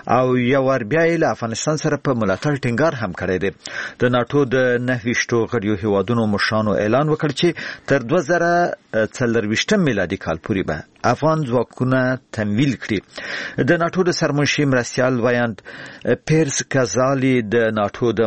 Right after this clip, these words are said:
مشرانو د دې بیان هغه برخې ته اشاره وکړه چې پکې ناټو دا پریکړه کړې ده. دی وایي، "موږ د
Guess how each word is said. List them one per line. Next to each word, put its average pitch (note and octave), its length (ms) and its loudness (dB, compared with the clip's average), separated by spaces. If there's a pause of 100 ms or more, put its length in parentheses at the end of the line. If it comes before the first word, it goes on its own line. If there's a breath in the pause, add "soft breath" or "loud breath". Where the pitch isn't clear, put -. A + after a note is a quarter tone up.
مشرانو G#2+ 380 0
د F#2 80 0 (240)
دې G2+ 200 0
بیان G#2 280 0
هغه G2+ 280 -2
برخې C3+ 300 0
ته A2+ 120 -2
اشاره G2 320 0
وکړه G#2 360 -2
چې D3 100 2 (380 loud breath)
پکې F#3 300 2 (100)
ناټو D#3 480 2
دا A#2 160 0
پریکړه G#2 480 -6
کړې F#2 200 0
ده. F2 160 0
دی B2+ 220 0
وایي، E3+ 220 2 (460 loud breath)
"موږ G3 160 2
د - 40 -2